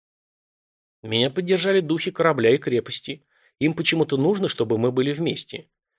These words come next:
Во время моления я это услышал и рассказал верховному техножрецу крепости.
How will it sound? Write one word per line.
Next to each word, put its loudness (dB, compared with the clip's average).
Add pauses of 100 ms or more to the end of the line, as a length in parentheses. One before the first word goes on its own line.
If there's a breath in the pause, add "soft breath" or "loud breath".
(160)
Во 6
время 4
моления 2
я 2
это -6
услышал -2
и 2
рассказал 2
верховному 2
техножрецу -2
крепости. -6